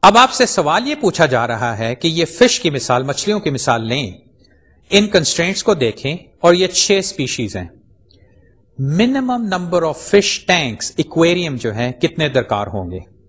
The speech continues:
ایک تو یہ ہے کہ میں ہر اسپیشیز کو اپنی ایک ٹینک میں ڈال دوں، جس کا مطلب ہے کہ مجھے چھ ایکویریمز درکار ہوں گے، لیکن میں یہ پوچھ رہا ہوں آپ سے کہ چھ سے کم نمبر آف ایکویریمز کتنے ہو سکتے ہیں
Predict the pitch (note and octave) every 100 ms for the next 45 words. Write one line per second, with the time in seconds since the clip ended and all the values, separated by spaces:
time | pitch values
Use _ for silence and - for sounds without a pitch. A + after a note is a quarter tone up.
0 | _ _ _ _ _ - A2+ - D#3+ F#3
1 | F3 F#3 F#3 F3 C#3 E3+ - - F3 -
2 | E3 F#3+ D#3 D3+ F3+ F3 E3+ D#3 D3+ F3+
3 | F#3 F3+ C#3+ C3 B2+ C3 A#2+ C#3+ C3 A#2+
4 | C#3+ D3 D3+ C#3+ C#3 D3 - G#3 F#3+ F#3
5 | - E3+ - D#3+ D#3 D3+ - C#3 C3+ C3+
6 | C3 B2+ B2 - - _ _ - _ D#3+
7 | A3 A#3+ C3+ G2+ C3+ D#3 F3 B3 C4 D#3
8 | - C#3 C3+ B2+ B2 A2 - - C3+ G#3
9 | - _ _ _ - G3 G3 G3 - F3
10 | G3 G#3 G#3+ G#3 - A3+ C#4 A3+ - -
11 | - C#3+ D3 D3 D3 D3 - C3+ C3 D3
12 | - F#3 - D3+ A#2 G#2 A2 - A2+ F#2